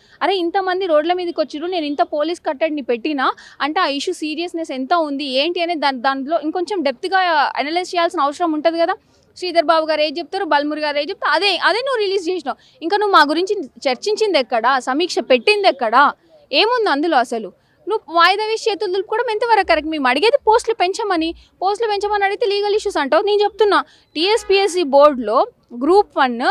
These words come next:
ఏమంటాడు, "క్యాన్సిల్ చేసినాం కాబట్టి మేము పోస్టులు యాడ్ చేయగలిగినాం" అంటారు. ఇదే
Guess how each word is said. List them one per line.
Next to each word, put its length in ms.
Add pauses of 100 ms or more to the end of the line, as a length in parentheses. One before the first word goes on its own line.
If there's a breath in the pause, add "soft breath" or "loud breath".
(220)
ఏమంటాడు, 400
"క్యాన్సిల్ 600
చేసినాం 280
కాబట్టి 300
మేము 160
పోస్టులు 320
యాడ్ 200
చేయగలిగినాం" 440
అంటారు. 260 (360 loud breath)
ఇదే 300